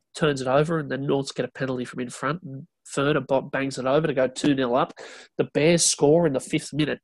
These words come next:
Uh, off, I've gotta tell you, one of the more astonishing bombs I've ever seen. Um, I've never seen, I, th-, this, this kick from Taylor,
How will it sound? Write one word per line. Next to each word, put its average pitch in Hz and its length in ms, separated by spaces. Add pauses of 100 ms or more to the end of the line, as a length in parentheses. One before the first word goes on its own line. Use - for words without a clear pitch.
(500)
Uh, 135 240 (1300)
off, 160 300
I've - 120
gotta 262 200
tell 165 280
you, 117 200 (840)
one 415 160
of 320 60
the 220 60
more 131 180
astonishing 131 600
bombs 139 300
I've 123 160
ever 117 160
seen. - 480 (1000)
Um, 151 260 (120)
I've 381 180
never 247 120
seen, 165 260
I, 220 80 (880)
th-, 269 140
this, - 360
this - 240
kick - 400
from 147 200
Taylor, 170 480